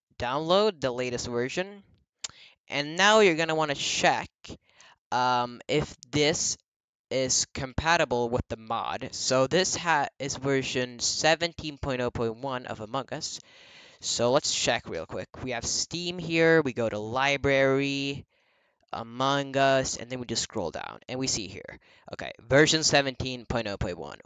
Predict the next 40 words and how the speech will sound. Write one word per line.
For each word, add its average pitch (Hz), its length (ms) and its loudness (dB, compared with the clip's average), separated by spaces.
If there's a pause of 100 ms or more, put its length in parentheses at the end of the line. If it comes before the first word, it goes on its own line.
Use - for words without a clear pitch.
(120)
which 139 180 2
is 135 80 -2
gonna 123 160 -4
be 107 140 -8
correct - 460 -10
here, - 200 -14 (400)
as - 140 -4
you - 60 -14
can - 100 -12
see. - 100 -8 (840)
Um, 127 400 2
so, - 520 6 (380)
then 170 220 2
we 202 100 6
wanna 170 320 4
hit 147 500 -2 (380)
download 175 540 2
on 127 160 0
this. 107 460 -2
We 131 80 -2
wanna 139 220 -2
get 147 140 -4 (100)
the 147 180 -12 (260)
Town 175 300 -2
of 185 60 -4
Asmira 143 720 2 (260)
for 110 180 -10
Steam, 147 520 -8 (140)
because - 380 -8
this - 200 -10 (220)
guide 117 240 -4
is 107 80 -8
for 107 140 -8
Steam. 175 360 -8 (760)
Um, 117 320 -2
so 117 100 -4
we 117 60 -4
wanna 113 180 -2
get 107 220 -10
this, - 420 -2